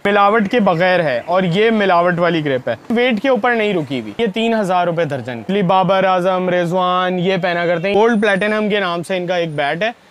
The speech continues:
ये प्लेयर bat कहलाता है, gold platinum के नाम से। आप अगर देखेंगे इनका bat, ये प्लस टेन थाउजेंड है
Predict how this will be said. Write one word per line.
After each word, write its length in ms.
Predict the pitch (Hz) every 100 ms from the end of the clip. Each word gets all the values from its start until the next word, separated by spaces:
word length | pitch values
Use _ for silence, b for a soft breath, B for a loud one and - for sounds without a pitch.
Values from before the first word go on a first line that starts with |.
| -
ये 140 | 175
प्लेयर 520 | 170 - - 208 214 202
bat 300 | 185 180 151
कहलाता 400 | 175 147 139 147
है, 180 | 143
gold 280 | 143 185 185
platinum 480 | 170 170 165 160 165
के 100 | 156
नाम 260 | 143 120 117
से। 100 | 170
आप 200 | 185 208
अगर 200 | 196 202
देखेंगे 540 | 180 185 208 208 202
इनका 240 | 202 196
bat, 320 | 190 175 180 190 - - - - - - - - - - - - - - -
ये 180 | 214 220
प्लस 280 | 208 202 -
टेन 240 | 190 196
थाउजेंड 360 | 220 208 220
है 100 | 240